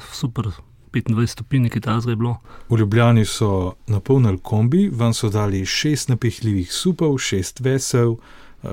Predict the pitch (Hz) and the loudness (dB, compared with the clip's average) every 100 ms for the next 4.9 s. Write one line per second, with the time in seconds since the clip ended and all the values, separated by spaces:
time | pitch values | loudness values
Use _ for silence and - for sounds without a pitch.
0 | 92 - 123 123 123 117 101 104 107 110 | -8 -2 0 2 4 4 2 2 0 0
1 | - 98 95 170 - 147 127 - 117 110 | 0 -2 -2 -4 -2 -2 -2 -4 0 0
2 | - 104 131 147 151 131 113 113 117 120 | 2 2 2 0 0 0 2 2 2 2
3 | 107 - 120 117 - 117 - 98 - 123 | 2 0 -4 -4 -2 -2 -2 -2 0 0
4 | 127 127 104 101 101 98 95 95 92 | 0 0 0 0 -2 -2 0 -2 -2